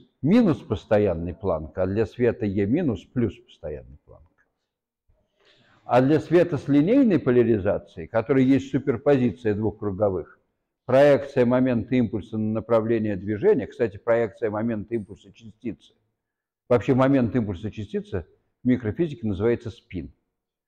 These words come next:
Поэтому в данном случае речь идет о проекции спина на направление движения фотона. Так вот, она может быть либо плюс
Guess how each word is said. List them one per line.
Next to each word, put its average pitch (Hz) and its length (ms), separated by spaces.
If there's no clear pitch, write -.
Поэтому 117 380
в 101 80
данном 180 260
случае 90 560
речь 143 300
идет 131 240
о 123 60
проекции 131 680
спина 147 600
на 117 140
направление 127 680
движения 107 520
фотона. - 360
Так 110 100
вот, 131 160
она 131 220
может 123 280
быть 120 280
либо 123 240
плюс 226 320